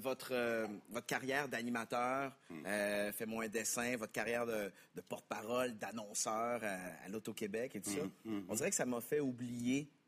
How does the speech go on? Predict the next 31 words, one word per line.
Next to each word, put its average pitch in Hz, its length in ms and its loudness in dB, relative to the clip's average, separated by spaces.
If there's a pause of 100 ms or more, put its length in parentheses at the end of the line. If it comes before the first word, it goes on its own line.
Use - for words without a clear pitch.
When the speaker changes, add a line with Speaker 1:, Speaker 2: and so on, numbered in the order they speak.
(400)
Speaker 1:
Yves 117 160 0
Corbeil, 120 320 2
le 117 100 2
comédien. 107 460 -2
Est-ce 127 120 -2
que - 60 -4
ça 131 160 2
vous 120 180 -2
attriste, 139 500 -6
ça, - 260 -2
Speaker 2:
Oui. 123 100 6
Speaker 1:
que, 113 200 -2 (340)
ouais. 104 120 -8 (1400)
Speaker 2:
Ça - 180 4
a 143 40 2
pris 233 200 -4
le 220 60 -2
dessus, 107 640 0
à - 60 -12
un - 20 -6
moment 85 260 0
donné. 82 400 2
Speaker 1:
Bien 69 100 2
Speaker 2:
Euh, - 40 0
Speaker 1:
malgré 120 280 -2
vous. 110 40 -6
Speaker 2:
ça 131 160 2
a 123 40 0
pris 151 220 -4 (280)
malgré 139 520 0
moi. 151 400 -2